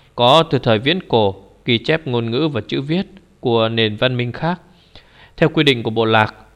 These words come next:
không ai được đụng đến sách cấm, nhưng tôi không nhịn được nên lén trộm sách,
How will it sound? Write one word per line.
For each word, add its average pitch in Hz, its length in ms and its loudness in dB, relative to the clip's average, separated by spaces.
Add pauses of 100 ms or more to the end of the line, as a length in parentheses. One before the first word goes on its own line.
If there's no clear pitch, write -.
(100)
không 131 240 -2
ai 120 240 4
được 113 200 -4
đụng 110 180 -2
đến 117 340 -2
sách 127 300 -4
cấm, 127 300 -4 (280)
nhưng 127 340 -2
tôi 139 140 -2
không 160 220 -2
nhịn 113 220 -2
được 110 360 -2 (140)
nên 117 340 -2
lén 131 580 -2
trộm 117 240 -4
sách, 170 240 -4